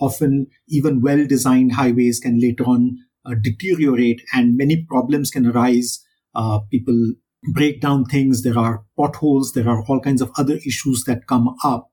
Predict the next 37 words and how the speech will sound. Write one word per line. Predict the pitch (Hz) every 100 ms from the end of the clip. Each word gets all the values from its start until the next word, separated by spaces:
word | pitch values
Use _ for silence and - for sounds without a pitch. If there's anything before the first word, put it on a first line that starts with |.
| _ _ -
which | 143 - -
then | 147 151 135
make | 139 139 -
those | 127 120
highways | - 131 120 120 113 117
less | 117 120 -
safe | 123 113 -
than | 113 110
they, | 104 107 107 - _ _ -
uh, | 117 - 123
were | 131 127 -
originally | 120 120 131 120 113
designed | 117 123 117 113
to | 104
be. | 101 98 - _ _ _ _ -
And | 156 139
finally, | 147 147 151 160 170
of | 156 -
course, | 143 139
you | -
talked | - - -
about | 123 127 123
the | 127 120 -
post-crash | 143 139 - - 123 123 123 -
response | 120 - 135 135 -
system. | 117 - 147 165 - - -
And | 170
it's | 160 -
a |
fact | - 139 131 -
that | 127 - -
whenever | 131 131 143 143 143 131 - 135
we | 131
have | 127 127
a |
crash, | 123 - 127 120 113 - _ _
the | - 110 127 127 123